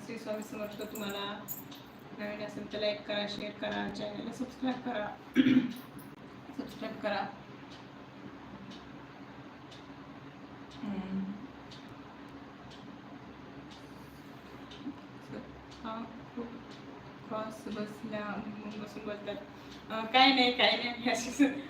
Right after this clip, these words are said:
बसले, कारण की समोरून असं डायरेक्ट, अं, मला कॉमेंट्स दिसत नाही, म्हणून मी थोडंसं क्रॉस बसले. अं, नवीन असेल तर लाईक करा, शेअर करा, चॅनलला सबस्क्राईब करा.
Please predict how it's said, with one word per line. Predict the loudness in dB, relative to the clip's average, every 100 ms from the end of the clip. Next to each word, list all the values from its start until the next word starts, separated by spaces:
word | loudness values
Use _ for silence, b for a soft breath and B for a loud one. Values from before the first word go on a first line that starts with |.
| -2
बसले, | 4 6 8
कारण | 10 12 10
की | 6
समोरून | 6 10 10 10 10
असं | 10 8
डायरेक्ट, | 8 8 8 6
अं, | 6 6 4
मला | 2
कॉमेंट्स | 2 2 4 2
दिसत | 0 -2 -2 0
नाही, | 0
म्हणून | 2 0
मी | 2
थोडंसं | 4 4 0
क्रॉस | 0 4 4 4
बसले. | -2 0 2 2 -2 B B B -8
अं, | -2 2 4 4 4
नवीन | 4 6 6
असेल | 6 2 0
तर | 4
लाईक | 4 4 4
करा, | 6 6
शेअर | 4 2 4
करा, | 4 4
चॅनलला | 4 4 4 2
सबस्क्राईब | -2 -8 0 2 2
करा. | 2 4